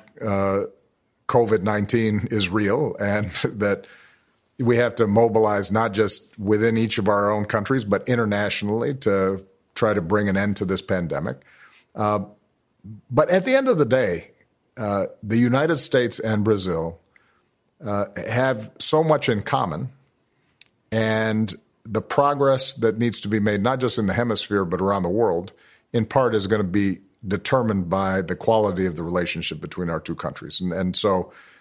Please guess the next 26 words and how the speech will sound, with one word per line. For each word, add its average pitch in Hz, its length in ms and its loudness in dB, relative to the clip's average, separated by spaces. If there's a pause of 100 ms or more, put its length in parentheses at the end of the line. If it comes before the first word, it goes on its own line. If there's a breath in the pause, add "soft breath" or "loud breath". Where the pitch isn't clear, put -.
(300 loud breath)
uh, 95 240 -2 (100)
it, - 280 -8
look, 139 200 2
when 123 120 2
I 135 80 0
came 147 220 2
into 123 140 2
office, 117 400 2
as 101 100 0
I 104 100 2
describe 104 420 0
in 98 80 0
the 92 60 0
book, 117 340 0 (580 soft breath)
um, 98 480 -2 (260)
you 110 80 0
know, 104 40 4
we 120 200 4
had 120 200 2
a, 95 200 -2
a 95 240 -2 (100)
very 123 260 4
strained 113 420 0
relationship 104 600 0
with 92 120 -2
Russia. 98 360 -2